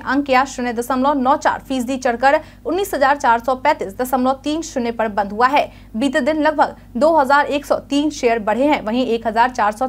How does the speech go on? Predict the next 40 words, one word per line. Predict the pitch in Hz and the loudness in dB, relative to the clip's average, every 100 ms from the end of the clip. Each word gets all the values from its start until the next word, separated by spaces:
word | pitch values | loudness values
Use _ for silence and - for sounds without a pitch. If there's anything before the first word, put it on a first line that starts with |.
| 262 | -2
छप्पन | 302 277 | -4 -4
शेयर | 190 - 226 220 | -8 0 0 0
गिरे | 214 226 | -2 0
हैं, | 247 285 - - - | 0 -2 -4 -18 -4
जबकि | 349 349 | -2 0
एक | 330 302 | -2 0
सौ | - | 0
आठ | 262 262 285 | 2 2 0
शेयरों | - 285 339 | -2 0 0
में | - | -2
कोई | - 240 | 0 0
बदलाव | 214 220 214 208 208 | 2 0 2 0 0
नहीं | 208 233 | -4 0
हुआ | 247 | 2
है। | - - - - - | 4 2 -2 -6 0
एनटीपीसी, | 330 381 381 311 349 | 2 2 0 -2 -4
ओएनजीसी, | 311 285 285 285 247 254 269 302 - - | 2 4 4 2 -2 -4 -6 -6 -10 -10
जेएसडब्ल्यू | 247 349 277 269 262 247 247 277 | -2 0 2 0 2 2 0 -4
स्टील, | 269 277 285 - | -4 -6 -4 2
टाटा | 277 277 269 | 2 4 0
स्टील | 262 285 294 | 0 -4 -2
और | - 294 | 2 2
मारुति | 233 240 247 262 302 311 - | 2 2 2 0 -4 -6 -16
सुजुकी | - 311 381 381 | -8 -4 -2 -2
निफ्टी | 220 269 - 330 | -2 -2 -4 -2
के | 285 | -2
टॉप | 285 233 220 214 | 0 2 0 0
गेनर | 220 220 | -2 0
रहे | 233 262 | -2 0
हैं, | 254 285 | 0 2
जबकि | 311 277 | 0 0
सिप्ला, | 233 269 254 262 285 - - | -2 -2 4 4 4 -4 0
एचडीएफसी | 320 311 359 311 294 311 | 0 2 2 2 0 -2
लाइफ, | 262 247 285 | 2 2 2
डॉक्टर | 247 240 240 269 | 0 0 2 2
रेड्डीज | 247 220 262 285 294 - 254 | 2 0 -2 -4 -8 -8 0
लेबोरेटरीज, | 269 262 269 262 285 302 - - | 2 2 0 -2 -2 -4 -4 0
अल्ट्राटेक | 285 285 330 330 302 | 2 2 0 0 -4
सीमेंट | - 302 339 | -4 -4 -4
और | - 247 269 | 0 2 4